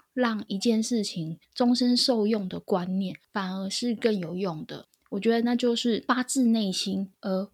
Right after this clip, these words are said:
不需要去刻意的自律。从自律里面到自然到自愿这样一个观念，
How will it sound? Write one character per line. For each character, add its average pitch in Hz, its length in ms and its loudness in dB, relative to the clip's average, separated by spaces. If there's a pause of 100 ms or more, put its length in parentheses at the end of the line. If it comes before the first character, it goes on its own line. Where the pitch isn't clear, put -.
不 240 140 4
需 220 200 0
要 208 220 0
去 208 420 -4
刻 208 360 0
意 190 160 -2
的 - 240 -12
自 180 320 -4
律。 180 240 -4 (280)
从 226 300 -2
自 302 220 2
律 277 180 4
里 190 140 -2
面 190 420 -4
到 208 160 0
自 214 240 -6
然 175 300 -6
到 196 360 -8
自 214 240 0
愿 185 280 -2 (280)
这 - 80 -2
样 214 160 0
一 190 120 -8
个 196 200 2
观 185 360 0
念， 190 240 -4